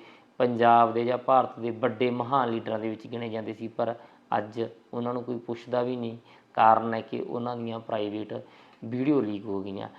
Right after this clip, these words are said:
ਪ੍ਰਾਈਵੇਟ ਤੌਰ ਦੇ ਉੱਪਰ ਤੁਸੀਂ ਕਿਸ ਤਰ੍ਹਾਂ ਦੇ ਰਿਸ਼ਤੇ ਬਣਾ ਰਹੇ ਹੋ, ਇਹ ਜ਼ਿਆਦਾ ਮ-, ਮੁੱਖ ਗੱਲ ਨਹੀਂ ਹੁੰਦੀ। ਇਹ ਤੁਹਾਡੀ ਨਿੱਜੀ ਜ਼ਿੰਦਗੀ ਹੈ, ਇਹ ਤੁਹਾਡੀ ਨਿੱਜਤਾ ਹੈ,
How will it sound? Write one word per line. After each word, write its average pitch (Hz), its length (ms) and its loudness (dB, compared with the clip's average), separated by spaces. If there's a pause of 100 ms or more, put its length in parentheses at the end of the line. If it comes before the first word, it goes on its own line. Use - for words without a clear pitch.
(320)
ਪ੍ਰਾਈਵੇਟ 180 680 8 (840)
ਤੌਰ 151 260 10
ਦੇ 151 100 4
ਉੱਪਰ 147 260 2
ਤੁਸੀਂ 147 360 -4
ਕਿਸ 151 140 0
ਤਰ੍ਹਾਂ 165 280 4
ਦੇ 147 140 2
ਰਿਸ਼ਤੇ 139 340 0
ਬਣਾ 123 300 4
ਰਹੇ 117 120 2
ਹੋ, 113 300 -2
ਇਹ 147 200 4
ਜ਼ਿਆਦਾ 127 320 6
ਮ-, 120 120 -6 (480)
ਮੁੱਖ 135 360 -2
ਗੱਲ 113 260 0
ਨਹੀਂ 107 180 -8
ਹੁੰਦੀ। 110 260 -6
ਇਹ 143 180 0
ਤੁਹਾਡੀ 139 320 0
ਨਿੱਜੀ 117 360 -2
ਜ਼ਿੰਦਗੀ 120 500 -2
ਹੈ, 113 160 0 (300)
ਇਹ 135 80 0
ਤੁਹਾਡੀ 131 360 2
ਨਿੱਜਤਾ 113 500 2
ਹੈ, 101 260 -2